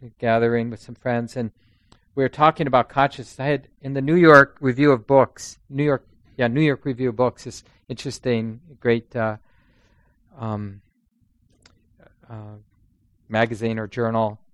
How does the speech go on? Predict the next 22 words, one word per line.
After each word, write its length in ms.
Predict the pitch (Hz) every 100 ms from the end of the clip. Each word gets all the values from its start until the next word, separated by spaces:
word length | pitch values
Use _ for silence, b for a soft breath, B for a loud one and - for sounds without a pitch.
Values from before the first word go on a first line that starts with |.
| 120
It's, 180 | - -
it 180 | 123 120
has 280 | 113 127 -
great 240 | - 143
articles. 520 | 117 113 117 117 101 -
It's 180 | 131 -
m-, 120 | 147 _ _ _ _ _ _ _
mostly 380 | 139 170 - 143
about 360 | 127 131 127 _ _
book 200 | - 160
reviews, 360 | 151 120 113 110
but 260 | - 139 131 _ _ _ _ _
the 100 | 135
person 400 | - 170 160 151
doing 240 | 139 156
the 80 | 135
review 360 | 123 113 143 135
generally 640 | 117 139 143 135 127 120 -
covers 400 | - 147 143 135
this 140 | 120 -
whole 340 | - 139 131
area 640 | 127 131 131 127 117 107